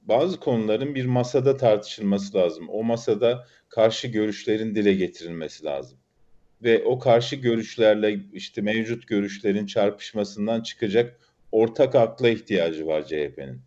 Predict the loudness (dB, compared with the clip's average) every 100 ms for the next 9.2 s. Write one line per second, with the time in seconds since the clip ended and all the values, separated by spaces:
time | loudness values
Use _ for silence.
0 | _ _ _ -10 -2 0 2 2 2 2
1 | 0 -2 -4 -2 -2 -2 -2 0 2 2
2 | -2 -2 -2 -4 -2 -4 -4 -2 -4 -2
3 | -2 0 -2 -2 0 2 0 -12 -18 _
4 | _ _ _ _ _ _ -4 0 0 0
5 | -2 -2 0 0 0 0 0 0 -2 -2
6 | -2 0 0 2 0 2 0 0 -4 -2
7 | 0 0 -2 -4 -4 -4 -2 -2 -2 -2
8 | 0 0 -2 -8 0 2 2 0 0 2
9 | 2 0